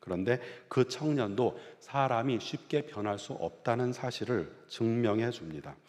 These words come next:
누가복음 십팔 장 이십이 절, 이십삼 절 말씀을 제가 읽습니다.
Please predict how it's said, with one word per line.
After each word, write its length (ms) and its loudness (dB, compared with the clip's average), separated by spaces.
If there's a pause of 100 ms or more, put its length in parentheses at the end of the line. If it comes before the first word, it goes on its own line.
(400)
누가복음 460 2
십팔 440 0
장 320 -2
이십이 420 -4
절, 300 0
이십삼 480 -2
절 180 4
말씀을 460 0
제가 300 -4
읽습니다. 640 -8